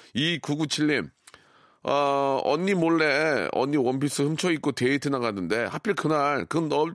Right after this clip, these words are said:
넓디 넓은 해운대에 언니도 온 거예요. 다행히 저만 딱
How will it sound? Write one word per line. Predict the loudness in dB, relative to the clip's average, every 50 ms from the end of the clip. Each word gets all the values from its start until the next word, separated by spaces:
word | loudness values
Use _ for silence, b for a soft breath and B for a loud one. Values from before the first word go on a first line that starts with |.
| -10 _ -8
넓디 | -2 0 2 2 2 0 -2 -8 _ -2 0
넓은 | 2 2 2 2 2 0 0 0
해운대에 | 0 0 0 0 0 0 2 2 2 2 0 -2 -4 B B B B B B B B B B
언니도 | 0 2 2 2 2 2 0 2 2 2
온 | 2 2 2 4
거예요. | 4 4 6 4 4 4 4 2 2 2 2 0 0
다행히 | 0 0 0 0 2 0 0
저만 | 0 0 -2 0 0 0 0 0 0
딱 | -2 -2 -2 -4